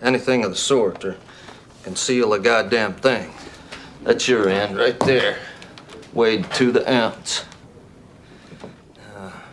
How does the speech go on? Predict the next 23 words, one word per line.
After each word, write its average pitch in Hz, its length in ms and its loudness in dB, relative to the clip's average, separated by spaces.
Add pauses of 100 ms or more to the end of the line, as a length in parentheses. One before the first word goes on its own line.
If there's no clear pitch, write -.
(140)
my 117 140 2
problem 120 500 2
was, 104 320 -4
uh, 98 80 -4
we 95 160 -6
didn't 101 220 -6
clear 113 240 0
this 98 400 -4
with - 180 -14
you, 98 220 -4 (360)
and 95 280 -4 (680)
you 113 80 -6
know 98 100 -4
how 101 120 0
you 92 160 -2
get, 90 260 0 (880)
Al. 90 280 -6 (680)
I 95 40 -10
mean, 87 160 -4
you 107 100 0
know 95 160 2
that 101 240 2
yourself. 98 680 0